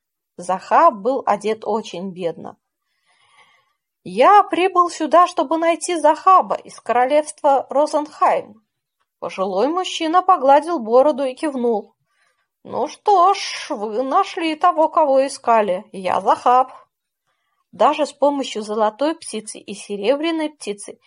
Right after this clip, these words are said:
Вид чувствовал, что у него уйдет около двадцати дней на поиски старого мастера, но, к счастью, он смог отыскать его даже быстрее. "Хм, а это задание не такое сложное, как я думал".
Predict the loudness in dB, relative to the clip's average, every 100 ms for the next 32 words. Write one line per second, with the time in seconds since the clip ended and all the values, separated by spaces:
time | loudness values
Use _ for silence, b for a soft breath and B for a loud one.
0 | _ _ -4 0 0 -2 -4 -4 0 0
1 | 4 2 0 0 2 2 2 2 6 6
2 | 4 0 0 2 0 2 0 2 2 2
3 | 0 -2 -4 -8 -8 -6 -4 -2 0 -2
4 | 2 2 2 -4 -10 0 2 2 0 0
5 | 0 -2 -4 -10 -10 _ b b b -10
6 | -10 -8 -2 2 2 -2 -10 -4 -2 -2
7 | -2 0 2 0 0 -4 0 0 -2 -6
8 | -4 2 0 0 -4 -8 -10 -6 -4 -2
9 | -4 _ _ _ _ -6 -4 -2 -6 _
10 | _ b b b b -2 0 0 0 0
11 | 2 4 4 2 -2 0 0 2 2 2
12 | 2 4 4 2 -4 -2 -2 0 2 2
13 | 2 -2 -4 -10